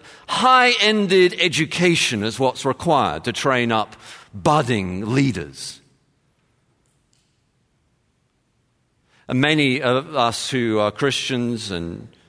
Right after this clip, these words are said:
know our church history, one of our great heroes is Charles Spurgeon.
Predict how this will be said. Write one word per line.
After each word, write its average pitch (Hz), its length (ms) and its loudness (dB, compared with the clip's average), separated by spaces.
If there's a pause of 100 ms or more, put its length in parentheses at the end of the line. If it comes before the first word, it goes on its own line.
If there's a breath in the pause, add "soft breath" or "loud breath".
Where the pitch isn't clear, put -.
(2750 soft breath)
know 127 340 2
our 117 200 2
church 131 380 -2
history, 117 500 -4
one 117 220 0
of 110 80 0
our 107 180 2
great 110 300 -2
heroes 101 500 -2
is 101 180 -8
Charles 101 360 -2
Spurgeon. 87 680 -4